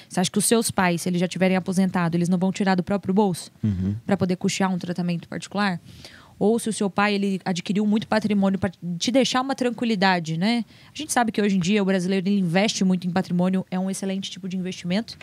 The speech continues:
Speaker 2: Uhum.
Speaker 1: mas nada como a liquidez imediata.
Speaker 2: É.
Speaker 1: O que resolve o problema é dinheiro. A gente sabe disso. Então, o seguro, por isso que a gente chama o seguro de uma blindagem patrimonial. Por que que o seguro é uma blindagem patrimonial?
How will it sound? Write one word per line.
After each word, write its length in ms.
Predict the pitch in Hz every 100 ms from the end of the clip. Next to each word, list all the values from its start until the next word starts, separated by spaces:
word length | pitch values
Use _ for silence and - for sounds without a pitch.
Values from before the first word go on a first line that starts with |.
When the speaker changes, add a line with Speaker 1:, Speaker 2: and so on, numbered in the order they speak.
| -
Speaker 2:
Uhum. 280 | 113 95 123 - -
Speaker 1:
mas 200 | - 208
nada 220 | 196 208 220
como 180 | 233
a 40 | 226
liquidez 500 | 226 - 240 202 180
imediata. 560 | 196 190 262 95 - - _ _ _ _ -
Speaker 2:
É. 180 | 95 82 117
Speaker 1:
O 40 | 175
que 80 | 190
resolve 300 | 175 180 175
o 20 |
problema 320 | 185 175 170
é 20 |
dinheiro. 480 | 165 208 254 190 170 - _ _ _ _ -
A 60 | -
gente 200 | 170 175
sabe 220 | - 180
disso. 360 | 180 165 - - - - - - - 185
Então, 260 | 185 214
o 60 | 269
seguro, 540 | - 226 214 330 330
por 100 | 196
isso 100 | 262
que 60 | 330
a 40 |
gente 140 | 294 -
chama 260 | - 262
o 40 | 262
seguro 260 | 233 240
de 60 | 233
uma 140 | 233
blindagem 760 | 202 233 240 196 196 202 170 165
patrimonial. 680 | 185 170 180 180 170 160 151
Por 100 | -
que 100 | 214
que 60 | 247
o 40 |
seguro 460 | 247 320 202 247 247
é 40 |
uma 120 | 226
blindagem 680 | 208 220 208 190 175 170 170
patrimonial? 720 | 160 175 180 175 170 170 156